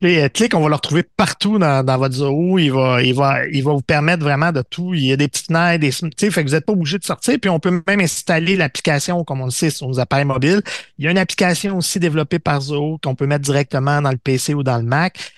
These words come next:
Fait que tu peux avoir ton interface qui est là, t'as tes canaux de communica-, tes canaux de communication qui sont là, toutes tes notes, comme t'as mentionné. Euh, c'est un, c'est un, c'est un must pour jaser. Puis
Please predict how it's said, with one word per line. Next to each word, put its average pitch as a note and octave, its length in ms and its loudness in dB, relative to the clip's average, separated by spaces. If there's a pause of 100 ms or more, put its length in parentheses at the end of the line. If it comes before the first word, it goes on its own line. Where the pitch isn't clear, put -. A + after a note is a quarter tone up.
Fait A#2 100 -4
que - 40 -14
tu - 80 -16
peux C#3+ 80 2
avoir D3+ 180 0
ton F3 180 -2
interface E3 540 -2
qui D3+ 180 0
est C#3 60 2
là, E3+ 380 0
t'as A#2+ 120 -6
tes B2 140 -6
canaux D#3 420 0
de C#3+ 120 0
communica-, C3+ 480 -2
tes C#3+ 120 -4
canaux D3+ 240 -2
de - 40 -8
communication C#3+ 560 -2
qui - 80 -8
sont A#2+ 180 -6
là, D#3+ 220 -2
toutes F3+ 240 -8
tes C3 180 0
notes, D3+ 180 -4
comme C3+ 140 -4
t'as B2+ 120 -6
mentionné. B2 520 -2 (520)
Euh, D3 60 -6 (120)
c'est - 160 -18
un, B2+ 200 -18
c'est - 180 -20
un, A2+ 140 -18
c'est - 120 -12
un C#3+ 120 0
must D3 260 0
pour C3+ 140 -4
jaser. B2 380 0
Puis - 120 -2